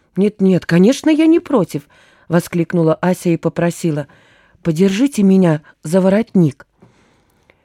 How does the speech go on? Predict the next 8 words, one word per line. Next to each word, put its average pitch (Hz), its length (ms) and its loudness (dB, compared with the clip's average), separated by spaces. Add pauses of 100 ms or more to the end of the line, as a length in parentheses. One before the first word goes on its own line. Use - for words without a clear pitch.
(240)
Мила 269 560 4
охотно 220 540 0
выполнила 185 580 2
просьбу 190 560 -2 (380)
и 196 60 -2
взяла 254 400 0
одной 240 280 2
рукой 226 420 -2